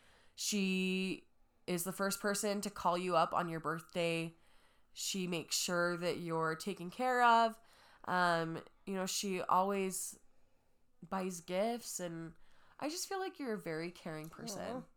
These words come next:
Speaker 1: I really do.
Speaker 2: Jeez, I'm, like, getting such a, like, ego pump right now.
Speaker 1: <laughs>
Speaker 2: My head's not gonna fit through the door in about five seconds. <laughs>
Speaker 1: And number five, I think Liz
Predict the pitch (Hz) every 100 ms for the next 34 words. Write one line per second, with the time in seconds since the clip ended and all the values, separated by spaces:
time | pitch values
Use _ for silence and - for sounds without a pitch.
0 | - 359 427 453 453 466 466 381 196 170
1 | 294 311 220 208 254 381 370 359 285 240
2 | 240 277 247 214 196 - 185 247 247 170
3 | - 170 180 170 180 180 - 349 330 302
4 | - - - - - - 254 233 196 247
5 | 247 220 202 208 - 226 - 220 214 220
6 | 269 247 196 185 185 190 185 202 196 190
7 | 196 - - - - - - 226 - -
8 | - - - - - - - - - -
9 | - 277 233 196 233 240 233 240 233 -
10 | _ _ _ - 196 214 233 285 247 -
11 | 170 165 190 202 - - _ - 190 190
12 | 196 208 220 202 - 202 190 - - 170
13 | 165 156 165 180 -